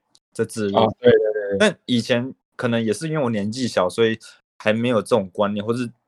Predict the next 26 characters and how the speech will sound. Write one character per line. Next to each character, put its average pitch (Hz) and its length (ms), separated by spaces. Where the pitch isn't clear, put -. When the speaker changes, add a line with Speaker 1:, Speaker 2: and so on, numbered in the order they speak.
Speaker 1:
怎 101 160
么 98 60
样， 117 120
我 120 100
没 131 120
有 190 100
联 127 160
想 113 160
到 104 100
这 104 120
件 92 80
事 101 120
情。 - 160
Speaker 2:
哦， 139 880
所 - 160
以 139 80
你 113 180
又 135 120
默 165 180
默 143 200
的 117 80
被 117 160
影 101 120
响 101 220
了。 85 100
Speaker 1:
对， 123 420